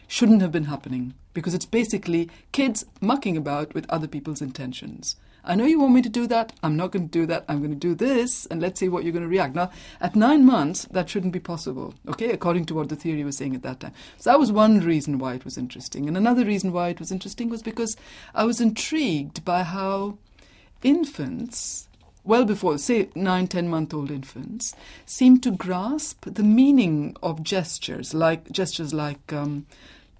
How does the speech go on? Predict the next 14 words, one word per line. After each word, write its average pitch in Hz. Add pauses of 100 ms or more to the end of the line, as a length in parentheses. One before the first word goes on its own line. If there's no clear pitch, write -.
(120)
"Here, 180
I'm 170
offering 160
this 139
to -
you," 160
holding 196
an 180
object 151
out, -
offering 165
it 147
to 147
you, 135